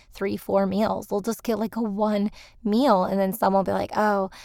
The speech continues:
and I'm like, "Get a drink too." They're like, "Oh, is it okay?" I'm like, "Yeah, of course." But the point of, you know, all of this is you're walking past, well, all of it is the point, but you're walking past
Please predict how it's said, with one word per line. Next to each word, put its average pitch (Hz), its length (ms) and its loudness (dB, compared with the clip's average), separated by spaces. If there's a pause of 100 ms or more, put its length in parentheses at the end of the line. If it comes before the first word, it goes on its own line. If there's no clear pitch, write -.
(260)
and 202 100 -2
I'm 190 80 0
like, 208 140 -6
"Get 240 120 -4
a 254 80 0
drink 240 360 -2
too." 233 240 2
They're 214 120 -2
like, 208 160 -2
"Oh, 226 200 0
is 214 100 -4
it 202 80 4
okay?" 240 300 -2
I'm 220 80 0
like, 196 180 -4
"Yeah, 277 160 4
of - 140 -4
course." - 640 0
But 233 300 4
the 226 120 -2
point 247 340 2
of, 226 320 -2
you 214 160 -2
know, 190 240 -2
all 208 220 6
of 196 140 0
this 190 300 -2
is 190 320 0
you're 208 200 -2
walking 208 400 0
past, - 600 -6
well, - 140 2
all 202 220 6
of 190 120 0
it 185 120 -4
is 185 140 -8
the - 100 -10
point, - 300 -6
but - 100 -6
you're 208 120 -2
walking 208 380 2
past 202 340 -4